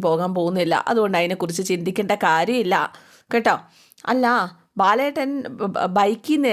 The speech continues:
ഇറങ്ങിയത് എന്തിനാ? എവിടെ, ഏ, പോകാനായിരുന്നു?" എന്നൊക്കെ ചോദിച്ചു കഴിഞ്ഞപ്പോഴേക്കും, "എനിക്ക് വേണ്ടപ്പെട്ട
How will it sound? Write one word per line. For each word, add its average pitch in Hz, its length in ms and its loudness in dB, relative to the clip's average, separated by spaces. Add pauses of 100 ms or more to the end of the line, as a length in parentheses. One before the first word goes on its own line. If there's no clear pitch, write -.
ഇറങ്ങിയത് 214 440 0
എന്തിനാ? 196 300 0 (440)
എവിടെ, 240 220 2 (200)
ഏ, 247 40 4 (160)
പോകാനായിരുന്നു?" 202 800 0 (360)
എന്നൊക്കെ 202 360 0
ചോദിച്ചു 170 300 -2
കഴിഞ്ഞപ്പോഴേക്കും, 175 500 0
"എനിക്ക് 180 240 -2
വേണ്ടപ്പെട്ട 165 460 -2